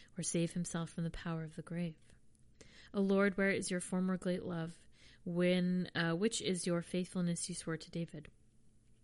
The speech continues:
Remember, Lord, how your servant has been mocked, how I bear in my heart the taunts of all the nations, the taunts with which your enemies have mocked, O Lord, with which they have mocked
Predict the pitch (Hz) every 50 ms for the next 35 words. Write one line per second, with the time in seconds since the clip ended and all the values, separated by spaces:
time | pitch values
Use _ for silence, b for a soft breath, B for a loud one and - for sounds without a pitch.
0 | - - - - 208 185 190 190 190 196 233 226 208 196 180 175 170 175 180 175
1 | 170 170 165 - - - 220 196 190 175 165 - 180 - - 175 160 165 170 165
2 | 165 165 - - - B B B B B B B B 202 190 185 170 190 180 180
3 | 185 185 185 185 175 165 180 175 - - - 170 - - 185 175 170 - - 175
4 | 170 170 160 160 165 160 160 160 160 - - 165 165 175 - - 175 - - -
5 | 180 180 180 - - - - B B B B B B B B - 170 185 185 185
6 | 190 180 180 - - - - - 196 175 180 180 180 - - - - 180 175 -
7 | - 180 170 180 175 175 175 170 165 - - 175 - - 175 170 170 175 - -
8 | - 165 160 160 165 165 170 170 165 165 - B B B B B B B - 185
9 | 170 185 175 180 180 180 - - - 185 180 180 180 175 - 180 170 170 165 -
10 | -